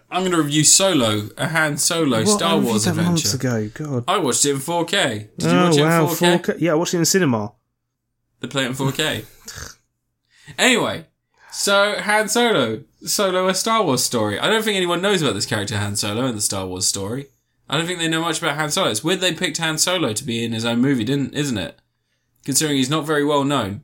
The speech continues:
Speaker 1: He's not really done much,
Speaker 2: Who the
Speaker 1: has he?
Speaker 2: fuck is Han Solo?
Speaker 1: Exactly, I was gonna say. Everybody knows Chewie.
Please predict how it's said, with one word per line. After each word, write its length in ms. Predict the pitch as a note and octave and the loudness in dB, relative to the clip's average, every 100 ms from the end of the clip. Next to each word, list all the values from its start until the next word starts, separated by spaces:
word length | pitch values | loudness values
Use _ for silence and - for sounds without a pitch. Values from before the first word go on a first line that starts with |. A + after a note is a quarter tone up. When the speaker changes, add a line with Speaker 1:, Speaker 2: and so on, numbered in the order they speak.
| _ | _
Speaker 1:
He's 120 | - D3 | -12 -6
not 120 | C#3+ | -4
really 140 | C3 | -2
done 180 | B2+ C3 | 0 0
much, 80 | A2+ | 2
Speaker 2:
Who 40 | A#3+ | 2
the 60 | G#3+ | 2
Speaker 1:
has 100 | - | -2
he? 40 | |
Speaker 2:
fuck 360 | - - F#3+ - | -8 -4 -4 -4
is 100 | - | -6
Han 200 | F3 D#3+ | -4 -4
Solo? 340 | - D#3+ C#3+ | -2 0 0
Speaker 1:
Exactly, 600 | A#2+ F#3+ E3 G#3+ D#3+ G#2+ | 0 0 2 2 0 -2
I 60 | A2+ | -2
was 100 | C3 | -2
gonna 180 | D3+ D3+ | -2 0
say. 400 | C#3+ G#3 B2 G2 _ _ _ _ | 0 0 -2 -6 _ _ _ _
Everybody 460 | F3+ G#3+ G3 D3 B2+ | 0 0 0 2 2
knows 300 | B2 A2 - | 2 0 -2
Chewie. 540 | - G#3+ C#3+ F#2 C#3 | 0 2 0 -2 -4